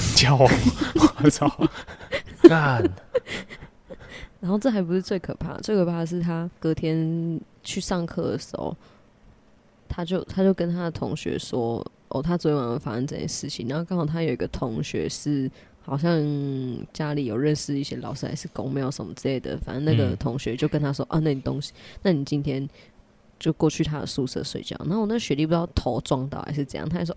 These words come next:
Speaker 3: ：“哦，好哦，那我先回家洗澡。”
Speaker 1: 嗯。
Speaker 3: <laughs> 然后，然后他就回去叉叉发洗澡嘛，洗一洗，他就出来的时候，他就觉得有点不太对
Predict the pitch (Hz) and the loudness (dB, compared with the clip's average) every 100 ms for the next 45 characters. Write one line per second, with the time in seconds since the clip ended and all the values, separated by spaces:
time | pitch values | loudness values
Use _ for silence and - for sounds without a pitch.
0 | - 254 - 131 160 190 214 160 175 185 | -2 -2 -4 -4 -2 0 -2 -4 -6 -6
1 | 143 165 175 - 127 - - - - - | -6 -6 -6 -8 -6 -6 -6 -20 -20 -4
2 | - - - - - - - - - - | 4 4 2 -8 -14 -16 -16 -18 -18 -10
3 | 131 123 113 175 185 - - - - - | -6 -6 -4 -2 -2 -4 -10 -16 -12 -6
4 | 180 202 226 190 165 190 190 180 175 170 | -2 -2 0 0 0 0 -2 -4 -6 -8
5 | 170 175 - 131 - 107 - 165 - 160 | -6 -4 -4 -6 -6 -8 -8 -8 -4 -4
6 | 170 135 143 - - - 170 190 - 180 | -2 -4 -6 -12 -16 -6 -2 0 0 0
7 | 151 - 165 160 156 - _ _ _ _ | -2 -4 -4 -4 -6 -10 _ _ _ _
8 | 226 247 180 147 143 147 135 - 143 151 | -2 0 2 2 2 2 0 -4 -6 -6
9 | - 147 | -2 0